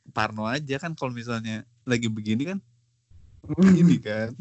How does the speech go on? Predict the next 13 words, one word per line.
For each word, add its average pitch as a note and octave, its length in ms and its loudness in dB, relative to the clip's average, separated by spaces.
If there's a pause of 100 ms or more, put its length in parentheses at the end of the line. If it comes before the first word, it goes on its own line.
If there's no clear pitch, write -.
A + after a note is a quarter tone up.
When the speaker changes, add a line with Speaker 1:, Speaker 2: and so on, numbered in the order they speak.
(200)
Speaker 1:
<laughs> - 280 -8
Padahal A#2+ 280 0
mah F#3 120 0
sama-sama A2 400 -2
aja F#3+ 240 -2
ya. - 80 -18
Di A2+ 160 -2
Indonesia, G#2+ 280 -2
di A2+ 360 -10
Cina A2+ 320 -6 (480)
sama-sama G#2+ 580 -4
Speaker 2:
Iya. C3+ 220 -8
Speaker 1:
aja. C#3+ 80 -14